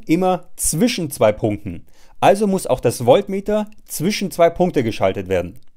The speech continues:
Wenn wir hier die Spannung U L über den Widerstand messen wollen, sieht das so aus. Man sagt ja auch, dass das Messgerät parallel zum Widerstand geschaltet wird.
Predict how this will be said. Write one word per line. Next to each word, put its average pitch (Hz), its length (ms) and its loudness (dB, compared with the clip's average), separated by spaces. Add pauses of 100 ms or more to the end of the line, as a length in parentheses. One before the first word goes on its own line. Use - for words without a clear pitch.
(480)
Wenn 131 160 2
wir 151 80 6
hier 175 220 0
die 180 100 -6
Spannung 214 680 -2
U 151 240 -2
L 185 240 2
über 143 200 0
den 127 200 0
Widerstand 113 440 0
messen 107 300 -2
wollen, 151 420 2 (300)
sieht 139 340 -8
das 190 360 -2 (200)
so 123 440 2
aus. 90 400 -4 (960)
Man 127 160 2
sagt 190 240 4
ja 160 100 4
auch, 196 260 0 (120)
dass 135 180 4
das 131 160 2
Messgerät 175 680 -2
parallel 131 580 4
zum 147 260 -6
Widerstand 147 440 -2
geschaltet 95 420 -4
wird. 92 240 -6